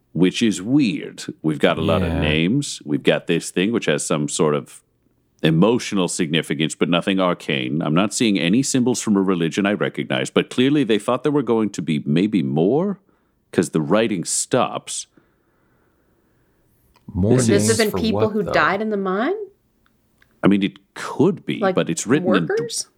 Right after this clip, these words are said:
Speaker 1: it's written in Dwarvish, which is not traditionally, like, a Ka's language.
Speaker 2: Why do you write names on a wall anywhere? Why do you do that?
Speaker 1: To remember people,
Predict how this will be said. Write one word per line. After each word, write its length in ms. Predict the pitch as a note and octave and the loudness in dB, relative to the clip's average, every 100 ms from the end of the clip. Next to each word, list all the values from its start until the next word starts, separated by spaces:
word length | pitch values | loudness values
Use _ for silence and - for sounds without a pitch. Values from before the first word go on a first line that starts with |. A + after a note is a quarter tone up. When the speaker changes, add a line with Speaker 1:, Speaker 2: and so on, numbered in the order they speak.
| - | -4
Speaker 1:
it's 160 | - | -2
written 240 | C#3+ D3+ G#2+ | 0 0 0
in 140 | E2+ | 0
Dwarvish, 680 | - C#2+ - D#3 D#2+ B1 - | -4 -4 0 2 0 -4 -8
which 160 | F2 - | -8 -4
is 100 | F2 | 0
not 200 | A#2+ B2 | 0 -2
traditionally, 1000 | - F#2 - G#2 - F#2+ E2+ D#2+ C#2+ C#2 _ _ _ _ _ _ _ _ _ _ _ _ _ _ _ | -4 -4 0 0 0 -2 0 0 -2 -4 _ _ _ _ _ _ _ _ _ _ _ _ _ _ _
like, 160 | C#2+ - | 0 0
a 100 | D#2+ | -4
Ka's 540 | - - G#2 F2+ D2 C#2 | -2 0 2 2 -2 -2
language. 640 | F#2 G2 - D2 A2 - _ _ _ _ _ _ | -2 -2 -4 -12 -14 -18 _ _ _ _ _ _
Speaker 2:
Why 180 | F#2+ C#3+ | -2 2
do 60 | F#3 | 2
you 100 | D3+ | 2
write 260 | C3 A2+ | 2 2
names 280 | G#2+ G#2+ G2+ | 0 0 0
on 100 | G2 | 0
a 60 | F2+ | 0
wall 420 | D#2+ D#2+ C#2+ - _ _ | -2 -6 -8 -12 _ _
anywhere? 540 | A2 F#2 E2 B1 - - _ _ _ | 0 0 -2 -6 -14 -20 _ _ _
Why 160 | - A2 | -4 -2
do 80 | G#2 | 0
you 80 | F#2+ | -2
do 160 | E2+ | -2
that? 320 | D2+ - - - - - | -4 -6 -6 -10 -20 -16
Speaker 1:
To 100 | - | -6
remember 420 | B1+ B1 F#2+ - - | -2 2 4 2 0
people, 460 | - - B1 C2+ | -6 -6 -6 -6